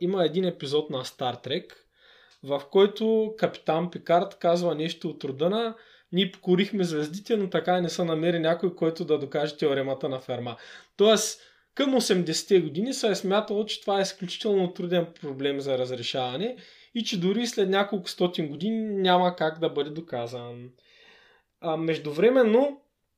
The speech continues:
се създават, а, а, най-ра-, се учредяват най-различни награди за хора, които, а, биха доказали тази теорема на Ферма. Първо, Френската академия на науките в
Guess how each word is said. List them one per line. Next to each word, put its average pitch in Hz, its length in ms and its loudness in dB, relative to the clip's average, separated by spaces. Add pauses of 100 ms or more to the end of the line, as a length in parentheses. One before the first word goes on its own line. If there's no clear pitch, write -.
(520)
се 233 720 4
създават, 190 840 0
а, 214 420 0 (460)
а, 160 280 -4
най-ра-, 190 420 0
се - 160 -2
учредяват 165 580 0
най-различни 180 540 0
награди 156 420 -2
за 170 160 2
хора, 170 380 -2
които, 190 420 -4 (360)
а, 156 460 -2 (460)
биха 175 840 2 (460)
доказали 147 680 0
тази 135 340 -4
теорема 127 480 0
на 120 120 -8
Ферма. 135 540 -4 (460)
Първо, 196 280 4
Френската 175 580 4
академия 147 520 0
на 139 120 -2
науките 139 440 -4
в 123 160 -6